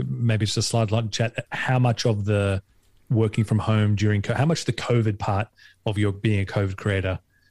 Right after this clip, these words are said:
was around this tangibleness and feeling like you had an output? Y-, you know, w-, w-, your other job, was it harder to do working from home? Did it, did it give you less kind of meaning? Uh, h-,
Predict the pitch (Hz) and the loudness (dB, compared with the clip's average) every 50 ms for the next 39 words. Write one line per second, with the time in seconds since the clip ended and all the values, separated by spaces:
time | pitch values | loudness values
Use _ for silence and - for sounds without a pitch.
0 | _ _ - 110 104 98 104 95 101 104 104 104 101 104 101 98 92 - - - | _ _ -2 -2 0 0 0 0 0 2 2 2 2 2 2 0 -2 -4 -6 -8
1 | - - - 101 101 101 104 95 95 95 92 92 92 - - - - - - 98 | -10 -6 -4 -2 0 0 0 0 0 -2 -2 -2 -2 -2 -4 -6 -6 -6 -6 -6
2 | - - - 113 101 98 98 98 95 92 92 98 98 95 - - - _ _ _ | -6 -6 -4 -2 -2 0 0 -2 -2 -2 -2 -2 -4 -4 -6 -8 -14 _ _ _
3 | _ _ _ _ _ 117 104 95 101 98 98 98 101 - - - 131 - - - | _ _ _ _ _ -2 -2 0 0 -2 -2 -4 -4 -4 -4 -4 -4 -4 -6 -10
4 | - _ _ _ _ _ _ _ _ _ _ _ - 143 - - 135 120 110 104 | -20 _ _ _ _ _ _ _ _ _ _ _ -6 -6 -4 -2 -2 0 0 0
5 | 107 113 113 120 123 120 120 - - - - 135 127 - 123 110 110 107 107 110 | 0 0 -2 -4 -4 -4 -6 -6 -6 -6 -6 -8 -4 -2 0 0 2 2 2 0
6 | 107 101 117 107 98 107 95 104 104 - - 120 120 120 110 113 107 107 117 117 | 2 2 2 2 2 0 0 0 -2 -2 -2 0 0 2 2 2 2 4 4 4
7 | 113 113 113 104 - - 104 127 117 104 107 113 110 107 104 104 104 101 101 - | 6 4 4 2 2 0 2 2 4 4 4 4 4 4 2 2 0 -2 -4 -6
8 | - _ - 110 101 101 107 107 98 107 98 101 104 - - - - - - _ | -10 _ -6 -4 -4 -2 -2 -2 0 0 0 0 -2 -2 -2 -4 -4 -6 -10 _
9 | - - - _ _ - - 110 104 98 104 107 110 107 104 113 117 117 113 - | -20 -20 -20 _ _ -4 -2 -2 0 0 2 2 2 4 2 2 0 -2 -4 -6
10 | - 127 - - _ _ _ - 139 123 | -6 -8 -10 -12 _ _ _ -6 -4 -4